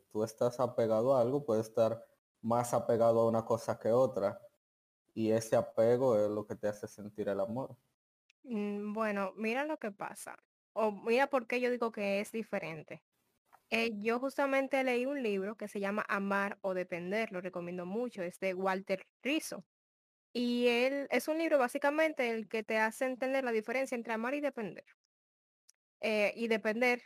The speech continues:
Speaker 2: es apego. Así que s-,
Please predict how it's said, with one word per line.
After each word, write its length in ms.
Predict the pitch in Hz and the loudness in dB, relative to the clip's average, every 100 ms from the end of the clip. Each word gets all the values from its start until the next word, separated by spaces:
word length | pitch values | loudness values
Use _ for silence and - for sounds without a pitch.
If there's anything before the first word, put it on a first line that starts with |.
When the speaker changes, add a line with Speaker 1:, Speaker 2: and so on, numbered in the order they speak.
| - | -6
Speaker 2:
es 640 | 202 196 196 190 - - - _ _ - | -4 -2 -2 -4 -10 -12 -18 _ _ -8
apego. 460 | 214 208 180 156 - _ _ _ _ _ _ _ _ _ - | 0 2 2 -2 -14 _ _ _ _ _ _ _ _ _ -4
Así 380 | 226 - 247 233 | -4 -2 -6 -2
que 340 | 254 247 247 | 2 2 2
s-, 480 | 247 - - - - | 0 -4 -12 -14 -16